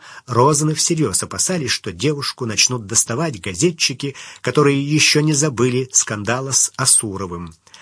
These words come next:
Это было никому не нужно, в первую очередь самой Нюте.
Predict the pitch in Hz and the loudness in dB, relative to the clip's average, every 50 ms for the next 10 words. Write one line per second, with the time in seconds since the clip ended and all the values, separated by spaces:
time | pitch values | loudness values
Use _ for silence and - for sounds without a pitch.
0 | - - - - - - - - _ - 165 160 - 185 160 180 180 180 180 180 | -20 -20 -20 -20 -20 -20 -20 -16 _ -2 -2 0 2 4 6 6 6 6 6 4
1 | 175 - 185 185 190 196 190 185 180 175 170 156 147 143 151 147 131 104 90 98 | 2 0 -2 -2 0 0 0 0 0 2 0 0 2 2 2 2 2 0 -4 -6
2 | 98 80 78 - - _ - 135 170 185 175 156 135 120 120 127 123 113 - 117 | -8 -10 -10 -12 -8 _ 2 2 2 4 4 2 2 2 2 0 0 -2 -2 -4
3 | 107 107 - - - - 117 120 143 160 165 151 139 123 120 135 143 123 95 80 | -4 0 2 2 2 2 0 0 0 0 0 0 -2 -2 -2 -2 -2 -2 -4 -6
4 | - - - - - | -12 -14 -14 -16 -20